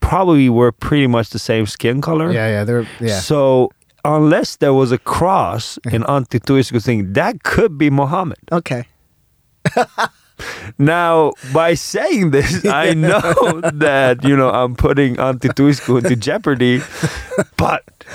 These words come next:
Speaker 1: you know, if we have to give somebody up.
Speaker 2: 'Cause you have, well, could they, how can you be kind of iconoclastic if, w-, like, that, that's actually kind of interesting. It's like, how, how do you, um, so much of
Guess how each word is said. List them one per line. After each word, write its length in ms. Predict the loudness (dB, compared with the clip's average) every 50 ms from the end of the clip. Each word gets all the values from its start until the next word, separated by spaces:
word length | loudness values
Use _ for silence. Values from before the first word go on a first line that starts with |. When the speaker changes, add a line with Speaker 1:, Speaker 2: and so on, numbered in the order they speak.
| -20 -12 -4 -4 -4 -4 -2 -2 0
Speaker 1:
you 100 | 0 0
know, 200 | 0 0 -2 -4 -6 -12 -18 -20 -20 -20 _ _ _
if 240 | -2 -2 -2 0 0
we 140 | 0 2 2
have 200 | 2 0 -2 -4
to 100 | -8 -6
give 240 | -2 -2 -2 -2 -2
somebody 560 | -6 -6 -6 -6 -4 -4 -4 -4 -4 -6 -8
up. 240 | -8 -10 -12 -14 -16 -16 -16 -20 -20 -20 -6 -4
Speaker 2:
'Cause 160 | -4 -2 -2
you 60 | -2
have, 160 | -4 -4 -6 _ -14 -16 -10
well, 180 | -4 -2 -2 0
could 180 | 0 -2 -2
they, 100 | -2 -4 -6 -4
how 180 | -4 -4 -4 -2
can 200 | -2 -2 -2 -2
you 80 | -4
be 380 | -4 -2 -2 0 0 -2 -4 -6
kind 240 | -6 -6 -4 -4 -4
of 80 | -4 -4 -4
iconoclastic 920 | -4 -4 -4 -4 -6 -6 -6 -6 -6 -4 -4 -4 -4 -6 -8 -10 -10 -12 -16 -20 _ _ _ _ -8
if, 220 | -8 -8 -8 -12 _ _
w-, 140 | -10 -10 -10 -12 _ _ _ _ _ _
like, 200 | -10 -10 -10 -10 _ _ _ _
that, 160 | -2 -2 -2 -4 _ -2
that's 300 | -2 -2 -2 -4 -10 -16 _ -4
actually 300 | -4 -4 -4 -6 -10 -6
kind 180 | -4 -4 -2
of 80 | 0 0
interesting. 480 | -2 -2 -2 -4 -6 -6 -6 -6 -8
It's 80 | -6 -4
like, 140 | -6 -4 -2
how, 180 | -2 -2 -2 -2
how 160 | -2 -2 -2
do 80 | -2 -2
you, 300 | 0 0 0 -2 -2 -6 _ _ _ _ _ _ _ _ _ _ _
um, 460 | -4 -2 -2 -2 -4 -4 -6 -8 -10 -14 _ _ _ _ _ _ _ _ _ _ -14
so 260 | -8 -6 -4 -4 -2
much 260 | -2 -2 -2 -2 -2
of 260 | -2 -2 -4 -6 -12